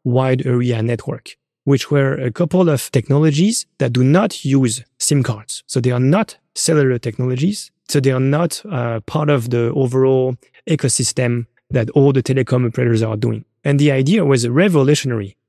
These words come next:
It was, "You know what? I'm not gonna work with telecom operators for that. I'm gonna make my own technologies, in generally speaking, and then I'm gonna allow people to use the same bands that are free to use in most countries of the world."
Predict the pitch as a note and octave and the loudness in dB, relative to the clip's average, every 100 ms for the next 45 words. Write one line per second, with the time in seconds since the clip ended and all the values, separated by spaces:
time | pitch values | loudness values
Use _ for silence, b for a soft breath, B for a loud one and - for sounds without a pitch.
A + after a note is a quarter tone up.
0 | - C#3+ C#3 B2 D#3+ F3 A3 F#3+ C3 F#3 | -2 0 2 2 0 0 -2 -4 -4 -2
1 | G3+ F3+ D3 C3 C#3 C3+ A2+ - B2+ A2+ | 0 0 0 0 0 -2 -4 -2 -4 -2
2 | B2 B2 B2 A#2 A#2+ - A2+ A#2 F#3 - | -2 -2 -4 -6 -6 -6 -8 -6 -8 -12
3 | _ B B - F3 F3+ E3 D#3 C#3+ C3 | _ B B -2 0 2 0 0 0 -2
4 | B2+ D3 D#3+ F#3 F3+ C#3+ C#3 C3 B2 F3 | -2 0 2 0 -2 -2 -2 0 -2 -4
5 | F3+ A#2 A2+ B2+ B2 - B2 - G3+ - | -2 -2 0 -2 -2 -2 -6 -4 -6 -6
6 | - C#3+ C#3 G3 G3 F3 D3+ D3 C#3+ C#3+ | -4 -2 2 2 0 0 0 0 -2 0
7 | C3 G3+ G3 D3+ D3+ F3 - C3 C3+ D#3+ | 0 0 -2 0 0 -2 -4 -2 2 4
8 | E3 B2+ B2 A#2+ A#2 A#2 - - F#3+ G#3+ | 2 0 -2 -2 -2 -6 -8 -4 -2 2
9 | G#3+ G3+ D3 B2 F#3 F#3 D3 B2 A#2 - | 2 2 0 0 -2 0 0 -2 -4 -4
10 | F#3 G#3 - D#3 C#3 D3+ C3 A#2+ C#3+ D#3+ | -4 -2 0 2 2 2 0 0 0 -2
11 | - C3+ C3 C3 B2 B2 A2+ A#2+ G3+ | -2 -2 0 0 0 0 2 0 -4